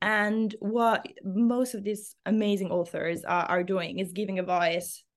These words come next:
to women who didn't have one. Um, but in my case, that was, it was slightly different because Clytemnestra had a voice, even in the ancient sources.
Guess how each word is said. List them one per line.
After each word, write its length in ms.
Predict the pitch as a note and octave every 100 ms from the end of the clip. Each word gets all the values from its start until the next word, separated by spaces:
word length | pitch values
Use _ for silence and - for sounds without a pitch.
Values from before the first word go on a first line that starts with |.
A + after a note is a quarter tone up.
| -
to 140 | G#3
women 280 | F3 F3+ E3
who 80 | F3
didn't 240 | E3 E3+
have 240 | F3 D3+ -
one. 360 | D#2+ - G3 G3+ - - - -
Um, 400 | G3 G3 G3 G3+
but 240 | G#3+ G#3
in 80 | B3
my 160 | C4+ C#4+
case, 300 | C4+ B3+ -
that 160 | G#3
was, 280 | G#3 G#3 - - G3+ - -
it 80 | G3+
was 140 | A3+
slightly 300 | B3 A3+ A3+
different 360 | G3 G3 C4 C#4+
because 280 | C4+ G#3+ -
Clytemnestra 800 | G#3+ G#3 G3+ F#3+ - G3 G3 - -
had 160 | - F3+
a 80 | G3+
voice, 360 | C4+ C4+ C#4
even 200 | A#3+ G#3+
in 80 | G#3
the 160 | F#3 F3
ancient 320 | F#3+ - A#3+
sources. 600 | A#3+ C4 C4 - C#4 C4+